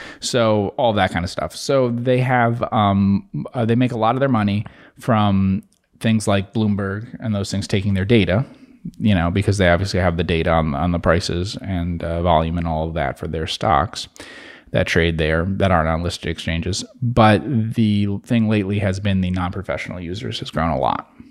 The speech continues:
And so that has led to better results. If we look quarterly, we might be able to see it more.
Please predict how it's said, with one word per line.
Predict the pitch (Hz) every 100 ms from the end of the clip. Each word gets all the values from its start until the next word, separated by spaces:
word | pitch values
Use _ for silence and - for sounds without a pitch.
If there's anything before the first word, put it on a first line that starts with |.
| _ _ - _
And | 104 98
so | 101
that | 95 92
has | 104 95
led | 92 92 90
to | 95
better | 95 95 90
results. | 85 87 80 110
If | 147
we |
look | 160 160
quarterly, | - 139 113 87 80
we | 87
might | 90
be | 87
able | 82 80
to |
see | - 80
it | 67
more. | 80 -